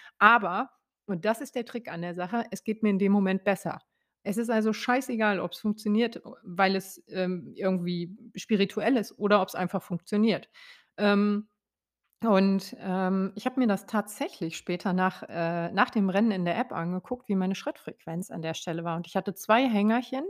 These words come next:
und hatte mir ungefähr gemerkt, wann das war. Und da habe ich mir dann halt eben erlaubt, in <laughs> Lauras Fußstapfen zu laufen.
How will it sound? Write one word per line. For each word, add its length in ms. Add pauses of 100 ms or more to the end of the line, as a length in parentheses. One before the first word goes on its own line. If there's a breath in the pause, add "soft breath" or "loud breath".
(520 soft breath)
und 160
hatte 160
mir 160
ungefähr 360
gemerkt, 380
wann 140
das 240
war. 360 (520 soft breath)
Und 440
da 140
habe 140
ich 100
mir 120
dann 200
halt 220
eben 240
erlaubt, 460
in 300
<laughs> 260
Lauras 460
Fußstapfen 640
zu 140
laufen. 560